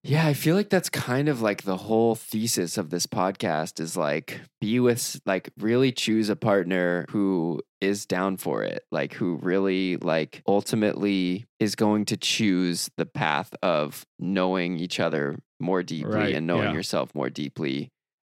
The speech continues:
Speaker 1: as opposed to being in a power struggle, I guess.
Speaker 2: Right.
Speaker 1: You know, 'cause it does feel like many relationships are k-, kind of, um, defined by a power struggle.
Speaker 2: Yeah, I think it's, I guess they would say, like, choosing somebody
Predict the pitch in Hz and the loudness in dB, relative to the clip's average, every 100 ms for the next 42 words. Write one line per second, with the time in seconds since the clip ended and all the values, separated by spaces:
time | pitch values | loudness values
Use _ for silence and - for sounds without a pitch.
0 | - 104 90 90 107 82 73 - - 87 | -2 0 0 -2 0 0 -2 -6 -4 -2
1 | 78 80 87 - - 90 101 92 73 71 | -2 -4 -6 -12 -10 -4 -2 0 -4 -4
2 | - 85 71 - - - - - 127 - | 0 0 0 -4 -6 -4 -6 -8 -10 -8
3 | - - - - - _ _ _ _ _ | -6 -6 -8 -12 -14 _ _ _ _ _
4 | - 120 110 101 90 - 101 92 92 95 | -6 0 2 2 0 0 -2 0 2 0
5 | - 104 92 82 78 76 69 - - 76 | 2 0 0 -2 -2 -2 -2 -4 -6 -4
6 | 67 69 - - - - - _ - - | -4 -4 -10 -6 -8 -8 -20 _ -20 -4
7 | 98 90 - 80 71 - - - _ _ | -2 -2 -2 -2 -2 -6 -10 -14 _ _
8 | - - - - 85 87 - - - - | -20 -8 -4 -2 0 -2 -2 -2 -2 -6
9 | - _ - - 110 - - - - - | -12 _ -8 0 0 0 -2 -6 -6 -6
10 | - - _ - 127 113 101 113 135 131 | -8 -12 _ 2 4 4 0 -2 0 2
11 | 143 131 117 - - - 151 135 131 127 | 2 2 0 -2 -4 -2 2 2 4 2
12 | 117 135 113 104 - _ - 135 131 135 | 2 2 2 0 -6 _ 2 4 6 6
13 | 127 123 - 127 120 117 117 110 - | 6 4 4 4 6 6 4 2 -2